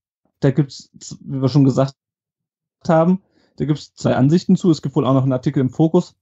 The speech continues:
den irgendjemand auf Twitter gefunden hat, ähm, der das anders darstellt. Das ist alles legitim, aber auf jeden Fall gibt es diese Vorwürfe. Ähm, und dann kann er dazu Stellung nehmen.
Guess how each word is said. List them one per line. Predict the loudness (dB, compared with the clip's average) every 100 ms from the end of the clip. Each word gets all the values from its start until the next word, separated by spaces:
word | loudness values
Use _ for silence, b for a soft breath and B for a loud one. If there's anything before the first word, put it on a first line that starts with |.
| -4
den | 0
irgendjemand | 2 2 2 0
auf | -2
Twitter | -2 -2
gefunden | -2 -2 0
hat, | 0 -2 b b b b _
ähm, | 2 4 2 0 -6 _ -6
der | -4
das | -4
anders | -2 0 0 0
darstellt. | -2 0 -2
Das | -2
ist | -4
alles | -4 -2 0
legitim, | -2 -2 0 2 2
aber | 0 0 0 -2
auf | -4
jeden | -4 -2
Fall | -2
gibt | -4 -8
es | -8
diese | -4 -6
Vorwürfe. | 0 0 2 0 0 -4 -8 _ _ _ -2
Ähm, | 2 2 0 _ _ _ _ _ _ _ _ _
und | -4 0
dann | 2
kann | 2 2
er | 0
dazu | -6
Stellung | -8 -4 0 2
nehmen. | 4 4 0